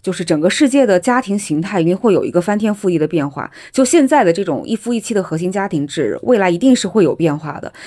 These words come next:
然后我也相信在不远的未来，为了解决生育问题，我觉得咱国内应该也会开放，就是女性单身冻卵，就是至-，至少让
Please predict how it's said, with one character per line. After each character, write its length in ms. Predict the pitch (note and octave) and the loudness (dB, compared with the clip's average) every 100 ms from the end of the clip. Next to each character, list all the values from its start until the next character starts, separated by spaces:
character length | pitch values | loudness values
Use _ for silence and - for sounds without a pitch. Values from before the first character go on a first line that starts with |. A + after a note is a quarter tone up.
| - | -10
然 100 | E3 | -4
后 280 | F#3 A3 F#3+ - | 2 2 2 -2
我 120 | G3+ B3+ | 2 4
也 80 | |
相 240 | G#3+ A3+ B3 | 4 2 0
信 240 | - G3+ | 0 -2
在 340 | F3+ G3+ F3 D3 - | 0 2 2 0 0
不 160 | D#4 | 2
远 180 | G3 - | 2 2
的 80 | B2 | 0
未 180 | F3+ F3+ | 2 2
来， 200 | G#2 A#2+ D#3 | 0 -4 0
为 120 | C#4 | 2
了 80 | F#3+ | 2
解 140 | D#3 | 0
决 160 | A#2+ D#3+ | -2 -2
生 180 | A3 | -2
育 80 | A3 | -2
问 160 | G3 F3+ | -2 -4
题， 240 | - D#3 | -4 -4
我 140 | C#3+ C#3+ | -4 -2
觉 80 | |
得 60 | E3 | -2
咱 320 | E3 D3+ E3 - | -2 -2 -4 -8
国 200 | - D#3+ | -4 0
内 160 | F#3+ A3 | 2 2
应 100 | G#3+ | 0
该 140 | A3+ | 0
也 120 | A3 - | -2 -2
会 160 | G3 | -2
开 200 | F3+ E3+ | 0 -2
放， 260 | F3 D#3+ G#2+ | -2 -4 -4
就 80 | F3 | -2
是 140 | F3 | 0
女 100 | D#3+ | 0
性 160 | C#3 E3+ | -2 -2
单 160 | F3 | -2
身 160 | F3 F3 | 0 0
冻 160 | F#3 | 0
卵， 180 | D3 - _ - - - | 0 -2 _ -20 -20 -2
就 120 | C4+ | 0
是 220 | A#3 D#4 | 0 -2
至-， 80 | B3+ | -2
至 120 | - D#4+ | 0 2
少 240 | G3+ C3 | 2 0
让 340 | G3 F#3+ E3 | 0 0 0